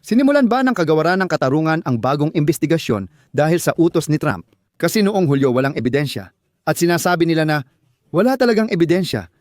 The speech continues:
na kahit sino, hindi mahalaga kung sino. Nakakatawa lahat yan, pero mas nakakatawa kung gaano katindi ang paninindigan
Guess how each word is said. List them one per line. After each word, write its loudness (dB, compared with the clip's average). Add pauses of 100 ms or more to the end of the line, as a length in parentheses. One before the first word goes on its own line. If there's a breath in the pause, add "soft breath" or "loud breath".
(280)
na -4
kahit 0
sino, 0 (280)
hindi 0
mahalaga -2
kung -6
sino. -8 (1200)
Nakakatawa 0
lahat 0
yan, 0 (200)
pero 2
mas 2
nakakatawa 0
kung 0
gaano 0
katindi 0
ang -4
paninindigan -2